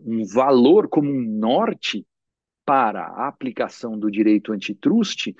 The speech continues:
ele necessariamente tem que deixar de ser um mero, vamos dizer assim, um mero historiador,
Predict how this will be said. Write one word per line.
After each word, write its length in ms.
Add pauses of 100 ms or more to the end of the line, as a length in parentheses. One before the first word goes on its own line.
(240)
ele 280
necessariamente 1500
tem 160
que 160
deixar 680
de 160
ser 360
um 200
mero, 720
vamos 220
dizer 140
assim, 280
um 140
mero 180
historiador, 760